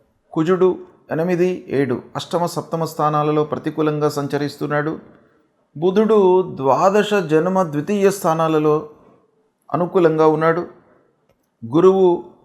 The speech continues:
ఆరో స్థానం, షష్ఠమ స్థానంలో ప్రతికూలంగా ఉన్నాడు. ఇక శుక్రుడు రెండు, మూడు స్థానాలలో అనుకూలంగా ఉన్నాడు.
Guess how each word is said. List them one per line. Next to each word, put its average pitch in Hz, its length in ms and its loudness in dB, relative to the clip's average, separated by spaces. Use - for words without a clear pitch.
ఆరో 175 260 4
స్థానం, 170 440 -2
షష్ఠమ 170 420 -6
స్థానంలో 160 500 -2
ప్రతికూలంగా 160 680 -2
ఉన్నాడు. 156 380 -2
ఇక 180 380 4
శుక్రుడు 202 880 0
రెండు, 196 260 2
మూడు 190 260 0
స్థానాలలో 160 600 0
అనుకూలంగా 165 640 0
ఉన్నాడు. 165 380 0